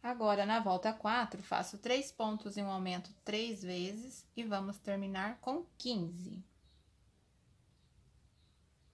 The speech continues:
Dois, três, três pontos e agora o aumento. Vamos fazer isso pela volta toda.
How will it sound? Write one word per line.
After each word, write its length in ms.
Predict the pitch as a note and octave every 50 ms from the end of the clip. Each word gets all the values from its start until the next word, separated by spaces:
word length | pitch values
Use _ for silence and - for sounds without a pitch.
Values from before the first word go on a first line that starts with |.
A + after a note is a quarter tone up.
| _ _ _ _ _ _ _ _ _ _ _ _ _ _ _ _ _ _ _ _ _ _ _ _ _ _ _
Dois, 560 | - A3+ A3 G#3 F#3+ F3+ F3 F3 F3 - - -
três, 1000 | - - F#3 F3 E3+ E3+ E3+ F3+ G#3+ D#4 - - - - - - - - - - - - - - - - - - - - - - - - - - - - - - - - - - - - - - - - - - - - - _ _ _ _
três 360 | - G3+ F#3+ F#3 F#3 F3+ - -
pontos 800 | - - A#3 A#3+ B3 C4 C#4 - - C#4+ C#4+ C#4+ - - - -
e 80 | - A3+
agora 360 | A3 G#3+ G#3+ G3+ G3+ G3+ G3+
o 60 | G3+
aumento. 680 | G#3 G#3 G#3+ G#3 F3+ F3 - - _ _ - - - - _ _ _ _ _ _ _ _ _ _ _ _ _ _ _ - - - _ _ _ _ _ _ _ _ _ _ _ _ _ _ _ _ _ _ _ _ _ _ _ _ _ _ _ _ _
Vamos 220 | F3+ F3+ F3+ F3+ -
fazer 280 | F#3 F#3 F3+ F#3 F#3
isso 160 | F#3+ G#3 -
pela 260 | - G#3+ G3 F#3+ F#3 F3+
volta 360 | F#3+ F#3+ G3+ G#3+ - B3 B3
toda. 320 | - - F3 - - -